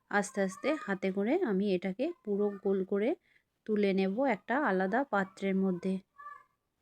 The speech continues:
এটা যা ওঠার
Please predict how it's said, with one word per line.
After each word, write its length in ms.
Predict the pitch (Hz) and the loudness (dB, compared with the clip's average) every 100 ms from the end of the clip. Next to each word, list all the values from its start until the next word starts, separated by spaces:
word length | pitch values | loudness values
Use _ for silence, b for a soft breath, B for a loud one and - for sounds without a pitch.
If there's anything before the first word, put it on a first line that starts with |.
| _ _ _ _ _ _ _ _ | _ _ _ _ _ _ _ _
এটা 260 | 202 190 208 359 _ _ - 185 190 | -8 -2 -2 -2 _ _ -14 -6 0
যা 140 | 202 220 196 | 2 4 4
ওঠার 340 | 190 202 220 | 2 0 0